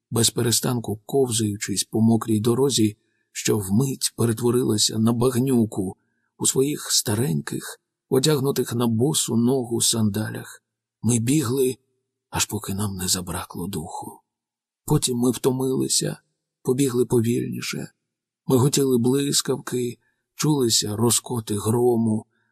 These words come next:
дощова вода струмками бігла по краях траси, вантажівки з шаленим гуркотом мчали повз нас,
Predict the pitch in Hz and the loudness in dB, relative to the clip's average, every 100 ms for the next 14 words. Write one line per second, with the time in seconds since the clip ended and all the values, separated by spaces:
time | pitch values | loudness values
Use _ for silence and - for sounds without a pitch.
0 | _ 120 113 - 117 113 110 110 98 113 | _ 0 0 0 0 0 2 0 0 -2
1 | 113 - - 123 110 - 131 113 107 104 | -2 -2 2 2 2 0 -2 0 0 2
2 | 117 110 107 117 110 120 117 110 - 127 | 0 0 -4 -4 -2 -2 0 -2 -6 -6
3 | 135 - - 117 - _ _ 127 120 123 | -4 -4 -4 -6 -12 _ _ 0 2 2
4 | 117 127 131 - 135 131 113 113 135 - | 0 -2 -4 -6 -6 -6 -2 0 0 2
5 | 143 131 139 143 123 117 143 135 127 - | 2 4 2 2 0 0 -2 -2 -4 -2
6 | 127 123 113 139 120 117 110 - 120 107 | 0 2 0 -2 -2 0 0 2 2 2
7 | 123 120 123 - | 0 -2 -2 -2